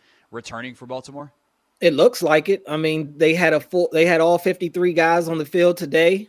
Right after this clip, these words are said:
Speaker 2: um, which is about as much as you could ask for going
Speaker 1: That's
Speaker 2: into the biggest
Speaker 1: incredible
Speaker 2: game of the
Speaker 1: at this
Speaker 2: year.
Speaker 1: time of year,
Speaker 2: Yeah.
Speaker 1: yeah.
Speaker 2: I mean, especially when you think about where the Ravens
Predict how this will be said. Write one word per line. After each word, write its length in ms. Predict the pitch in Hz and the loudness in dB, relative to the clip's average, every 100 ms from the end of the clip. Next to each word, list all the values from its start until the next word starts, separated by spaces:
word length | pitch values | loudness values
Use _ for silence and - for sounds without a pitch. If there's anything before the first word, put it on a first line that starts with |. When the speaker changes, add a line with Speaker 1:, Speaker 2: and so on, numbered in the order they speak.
| _ | _
Speaker 2:
um, 280 | 139 147 147 | -10 -8 -4
which 220 | 147 139 | -4 -4
is 200 | 147 139 | -6 -6
about 380 | 139 135 156 147 | -6 -2 0 0
as 200 | 143 127 | -2 -10
much 340 | 160 165 170 | -6 -2 -2
as 120 | 156 151 | -2 -4
you 80 | |
could 120 | 180 151 | 2 4
ask 380 | 160 190 - | 6 4 2
for 260 | - 165 151 | 0 2 2
going 340 | 143 160 160 | 0 0 0
Speaker 1:
That's 200 | 156 139 | -2 -4
Speaker 2:
into 100 | 175 | -2
the 120 | 151 143 | -2 -4
biggest 380 | 156 165 156 | -2 -2 -2
Speaker 1:
incredible 40 | - | -2
Speaker 2:
game 240 | 160 156 | -2 -2
of 80 | 143 | -6
the 60 | 139 | -4
Speaker 1:
at 40 | |
this 40 | |
Speaker 2:
year. 240 | 151 175 139 | -2 0 -2
Speaker 1:
time 140 | 101 | -4
of 40 | 95 | 2
year, 220 | 156 175 | 6 6
Speaker 2:
Yeah. 120 | 147 | 4
Speaker 1:
yeah. 120 | 92 160 | -2 -8
Speaker 2:
I 100 | 160 | -4
mean, 300 | 160 156 147 _ _ | -2 -2 -6 _ _
especially 500 | - 208 294 330 320 | -6 -2 -2 -2 -2
when 160 | 269 233 | 0 0
you 180 | 214 175 _ _ _ _ _ | 0 -4 _ _ _ _ _
think 240 | 220 214 | 4 4
about 440 | 202 180 180 180 - | 2 0 0 0 0
where 200 | 180 185 | 0 2
the 100 | 165 | 2
Ravens 680 | 147 170 170 170 156 - | 2 0 -2 -6 -8 -12